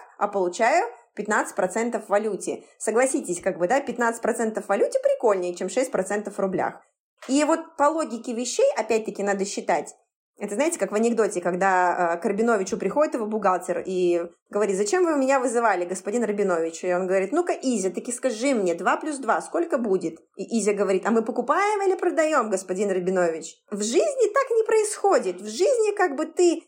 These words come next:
имеешь шесть процентов годовых за ипотеку, и они не поменяются.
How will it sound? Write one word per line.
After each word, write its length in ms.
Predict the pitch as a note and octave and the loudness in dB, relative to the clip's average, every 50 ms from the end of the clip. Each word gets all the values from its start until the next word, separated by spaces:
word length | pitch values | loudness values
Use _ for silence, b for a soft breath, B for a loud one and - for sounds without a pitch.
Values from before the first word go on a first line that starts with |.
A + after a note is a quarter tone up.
| _ _ _ | _ _ _
имеешь 440 | - C4+ C#4+ C#4+ F#4+ G#4+ D5 B4 - | -2 2 2 4 4 4 4 2 0
шесть 340 | - - - E4 E4+ - - | 0 0 0 0 0 0 -2
процентов 480 | - C#4 C#4 - E4 C#4+ C#4 - A3+ | -2 -2 0 0 0 0 0 -2 -2
годовых 400 | G3+ A3 A3 G#3+ B3 C#4 D#4 C4 | -4 -2 0 0 0 0 0 -2
за 140 | A3+ G#3+ B3 | -2 -2 -2
ипотеку, 560 | A#3+ A#3+ C4+ C4+ C4+ - B3+ G#3 F#3+ - - | -2 0 -2 -2 0 0 0 0 0 -2 -4
и 120 | D#3 - A3+ | -2 0 0
они 220 | B3+ D#4 F4+ F#4+ | 2 4 4 4
не 120 | F#4 F4+ F4 | 4 4 2
поменяются. 920 | - D4+ D4+ D4 D4+ D4 C#4+ C4+ G#3+ F3+ E3 D#3+ D#3 - - D#3 - - | 0 -2 -4 -2 -2 0 2 2 2 2 2 0 -2 -6 -8 -8 -8 -10